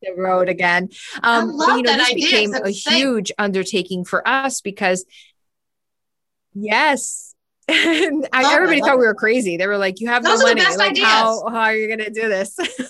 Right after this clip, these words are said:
Speaker 2: ideas. If somebody says you're crazy, that means you gotta go
Speaker 1: When
Speaker 2: do
Speaker 1: they
Speaker 2: it.
Speaker 1: kind of come out of nowhere.
Speaker 2: Best ideas. Oh,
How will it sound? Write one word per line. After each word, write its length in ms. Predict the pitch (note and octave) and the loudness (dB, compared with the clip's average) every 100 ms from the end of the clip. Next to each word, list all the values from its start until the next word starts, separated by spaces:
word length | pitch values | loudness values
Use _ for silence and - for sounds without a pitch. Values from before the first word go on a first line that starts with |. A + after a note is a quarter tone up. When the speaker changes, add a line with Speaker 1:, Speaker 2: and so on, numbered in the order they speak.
| D4 E4 F#4+ A#4 - G4 | -2 0 2 2 2 2
Speaker 2:
ideas. 300 | G4 F4+ F4+ F4+ | 2 2 0 -2
If 80 | |
somebody 260 | - F4+ F#4+ | -2 -2 -2
says 180 | E4+ C#4+ | -2 -2
you're 120 | D4 | 0
crazy, 300 | D#4 D#4+ D4 | 2 2 2
that 120 | C#4+ | 0
means 200 | B3+ - - | -2 -4 -2
you 60 | |
gotta 280 | A3 A3+ A3 | 0 0 0
go 180 | G3 G3+ | -2 -2
Speaker 1:
When 100 | C#4 | 0
Speaker 2:
do 80 | C#4 | 0
Speaker 1:
they 60 | |
Speaker 2:
it. 80 | C4 | 2
Speaker 1:
kind 180 | C4+ C4 | 0 0
of 100 | D4 | 0
come 220 | C4+ B3+ | 0 2
out 100 | B3 | 2
of 80 | B3 | 2
nowhere. 400 | A#3+ B3 C#4+ F#3 | 0 2 2 0
Speaker 2:
Best 120 | F#3+ | -2
ideas. 380 | F#3 F3 D#3+ D3+ - - | -4 -2 -2 -4 -10 -2
Oh, 180 | C#4 | -2